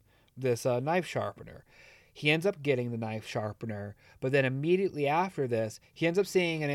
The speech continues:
infomercial for the Samurai Plus knife, which is a knife that requires no sharpening. It stays sharp forever, and if anything, the more you use it, the more sharp it gets. There,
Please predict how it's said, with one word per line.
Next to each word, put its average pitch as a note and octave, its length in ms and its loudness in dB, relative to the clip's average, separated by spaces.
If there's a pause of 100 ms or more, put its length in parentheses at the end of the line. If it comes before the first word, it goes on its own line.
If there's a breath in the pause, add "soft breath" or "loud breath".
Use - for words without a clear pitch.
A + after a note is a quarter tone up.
infomercial C3 580 0
for B2 260 0
the A#2+ 80 0
Samurai C#3 540 2
Plus C#3+ 560 2 (180)
knife, C3 760 -2 (420 soft breath)
which C3+ 320 2
is C3+ 100 2
a C#3+ 120 4
knife D3 380 0
that C#3+ 180 6
requires C3+ 640 2
no D3+ 340 2
sharpening. G#2+ 720 -2 (200 loud breath)
It C3+ 120 0
stays C3 440 4
sharp C3 320 2
forever, B2+ 680 4 (240 soft breath)
and C3+ 220 -2
if A#2 100 -10
anything, C#3 440 -2
the C3 60 -4
more C3 200 0
you C3 80 2
use D3+ 240 2
it, C3+ 120 -2
the B2 60 -6
more B2 200 -4
sharp A#2 320 -6
it G#2 100 -6
gets. D#3 380 -2 (260 loud breath)
There, A#2+ 340 2